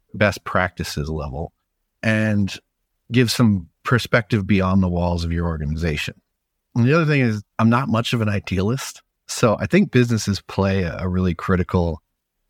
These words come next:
sometimes too critical role in society. They influence culture in greater ways than, say, governments or social institutions do. But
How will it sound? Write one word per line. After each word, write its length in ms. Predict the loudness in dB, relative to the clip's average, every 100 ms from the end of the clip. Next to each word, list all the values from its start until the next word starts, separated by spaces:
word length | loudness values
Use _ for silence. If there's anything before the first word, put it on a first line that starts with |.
| _ _
sometimes 400 | 0 2 2 -2
too 200 | 0 0
critical 440 | 2 0 0 -2 -2
role 360 | -2 -2 -4
in 80 | -8
society. 540 | -8 -4 0 0 -2 -4
They 180 | 0 2
influence 680 | 2 0 -2 -2 -6 -10 _ _ _ _ _ _
culture 460 | 0 0 2 2 2
in 120 | 2
greater 340 | 2 2 4 2
ways 400 | 0 0 -2 -2
than, 240 | -2 0
say, 160 | 0 -2
governments 720 | 0 0 2 -2 -2 -6 -8
or 40 |
social 460 | -4 -2 -2 -2 -4
institutions 720 | -6 -8 -6 -4 -6 -10 -12
do. 160 | -12 -14 _ _ _ _ _ _ _ _ _ _ 0
But 160 | 0